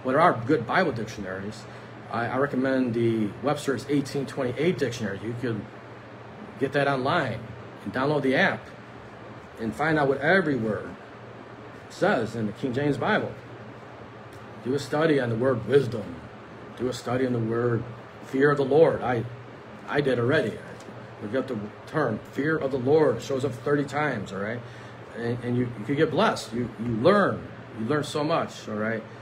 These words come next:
Um, you can be blessed by the Word of God, just doing word searches, all right? Not, there's a casual reading. I recommend that. Try and get through it.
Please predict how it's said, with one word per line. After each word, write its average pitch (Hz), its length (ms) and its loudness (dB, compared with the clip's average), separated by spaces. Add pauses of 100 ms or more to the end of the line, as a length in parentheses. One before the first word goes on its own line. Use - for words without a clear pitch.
(420)
Um, 113 440 0 (1160)
you - 80 0
can 240 100 0
be 170 60 4
blessed 190 280 6
by 160 120 6
the 151 80 8
Word 147 140 6
of 127 60 2
God, 113 180 2
just 135 160 -2
doing 151 300 2
word 143 200 2
searches, 135 560 -4
all 101 60 -4
right? 113 180 -2
Not, 127 160 -4 (580)
there's 120 200 0
a - 40 -6
casual 160 400 6
reading. 170 320 2
I 117 80 0
recommend 127 440 0
that. 151 280 -2 (380)
Try 127 140 -2
and 120 80 -2
get 127 120 -2 (100)
through 143 200 6
it. 196 140 4